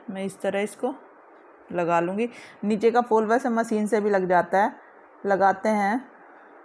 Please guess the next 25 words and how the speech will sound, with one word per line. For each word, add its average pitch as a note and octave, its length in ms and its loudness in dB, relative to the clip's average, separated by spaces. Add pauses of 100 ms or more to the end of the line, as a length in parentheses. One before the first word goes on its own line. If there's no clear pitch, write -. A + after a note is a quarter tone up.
(120)
मैं G#3 180 0
भी A#3 60 2
लगा G#3+ 240 4
लेती F#3+ 260 0
हूँ G3+ 100 -4
कभी-कभी, G3+ 460 -2
लेकिन A3+ 280 0
आज G#3 180 2
मैं G#3+ 140 -2
हाथ G3 160 0
से G3 180 -4
ही G3 60 2
लगा D3+ 300 0
रही C#3+ 140 -4
हूँ, D#3 120 -10 (1300)
ऐसे F#3 200 -6
ही F#3 80 0
बस B3 260 -4 (680)
हल्का F3+ 260 -4
हल्का F3+ 240 -4
सा A#3+ 240 -6 (220)
टेबे F3+ 320 -4
करते F3 300 -6
हुए। A3 220 -2 (480)
और G#3 180 4